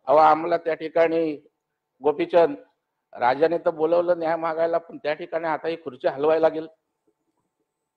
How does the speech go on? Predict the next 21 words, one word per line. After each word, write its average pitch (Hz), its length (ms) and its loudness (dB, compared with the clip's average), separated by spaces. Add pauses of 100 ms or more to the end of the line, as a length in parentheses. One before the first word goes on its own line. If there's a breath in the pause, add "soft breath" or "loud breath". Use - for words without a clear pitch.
(1000)
हा 151 180 4
बोलतोय, 185 320 2
"हलवा," 214 760 8
तो 202 80 4
बोलतोय, 214 420 4
"हलवा, 226 480 8
खुर्ची 202 260 0
हलवा, 247 400 8
काही 208 200 6
करू." 151 240 -2 (1300)
आता 208 220 4
आनंद 220 360 4
दिघे 226 220 0
साहेबांच्या 220 480 0
तालमीतच 220 840 2
तयार 196 240 4
झालेला 156 560 4 (1400)
तो 185 100 4
धाडसी 151 840 -2 (960)
व्यक्ती 151 340 -4
अभिजित 156 400 -4